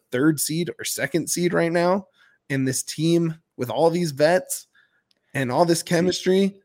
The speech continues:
Speaker 2: so that's where I wanna push back, though, is
Speaker 1: No,
Speaker 2: I
Speaker 1: you're
Speaker 2: feel
Speaker 1: right.
Speaker 2: that
Speaker 1: That was a little
Speaker 2: th-,
Speaker 1: high.
Speaker 2: th-,
Speaker 1: That was a
Speaker 2: this
Speaker 1: little high.
Speaker 2: team's, yeah, no, but,
Speaker 1: But
Speaker 2: like,
Speaker 1: I'm
Speaker 2: that,
Speaker 1: saying
Speaker 2: that's
Speaker 1: that, like, you, there's a way to say that this, it all went wrong. If we run it back, it won't all go wrong.
Speaker 2: Sure. Yeah,
Speaker 1: Right?
Speaker 2: that's
Speaker 1: It's easy
Speaker 2: fair.
Speaker 1: to say that.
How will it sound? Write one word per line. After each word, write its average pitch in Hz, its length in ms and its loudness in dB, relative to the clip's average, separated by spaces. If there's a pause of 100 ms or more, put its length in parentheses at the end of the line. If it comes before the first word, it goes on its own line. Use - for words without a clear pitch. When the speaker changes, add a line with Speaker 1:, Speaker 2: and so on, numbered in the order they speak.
(320)
Speaker 2:
so - 120 -14
that's 196 220 2
where 208 80 2
I 196 40 4
wanna 180 200 4
push 170 220 -2
back, 196 280 2
though, 87 360 -4
is 143 100 -2
Speaker 1:
No, 165 80 6
Speaker 2:
I - 40 6
Speaker 1:
you're 180 120 4
Speaker 2:
feel 185 80 4
Speaker 1:
right. 170 140 2
Speaker 2:
that 165 220 6
Speaker 1:
That 147 80 4
was 147 120 2
a 151 40 0
little 117 180 0
Speaker 2:
th-, 104 100 0
Speaker 1:
high. 107 80 -10
Speaker 2:
th-, 165 120 -4
Speaker 1:
That 170 100 8
was 165 100 8
a 151 40 0
Speaker 2:
this 151 40 0
Speaker 1:
little 127 160 -2
high. 185 60 -2
Speaker 2:
team's, 180 340 -8
yeah, 202 240 6
no, 208 160 4
but, 196 160 4
Speaker 1:
But 202 60 6
Speaker 2:
like, 202 100 8
Speaker 1:
I'm 190 140 6
Speaker 2:
that, 190 60 2
Speaker 1:
saying 196 160 2
Speaker 2:
that's 196 120 0
Speaker 1:
that, 185 180 -4
like, 170 300 -2 (380)
you, 175 160 0
there's 196 240 6
a 185 80 6
way 202 240 6
to 196 180 -4
say 175 300 2
that 147 240 0
this, 156 260 -2 (200)
it 160 120 4
all 151 220 2
went 160 180 -2
wrong. 135 400 -6
If 143 200 -8
we 135 100 -2
run 143 240 -6
it 110 80 -8
back, 135 240 -8
it 107 120 -8
won't 117 340 -10 (100)
all 117 260 -4
go 104 220 -10
wrong. 87 400 -18
Speaker 2:
Sure. - 280 -20 (600)
Yeah, 208 120 0
Speaker 1:
Right? 151 120 0
Speaker 2:
that's 170 160 0
Speaker 1:
It's 202 80 4
easy 196 120 6
Speaker 2:
fair. 160 80 2
Speaker 1:
to 135 80 -4
say 104 180 -8
that. - 160 -20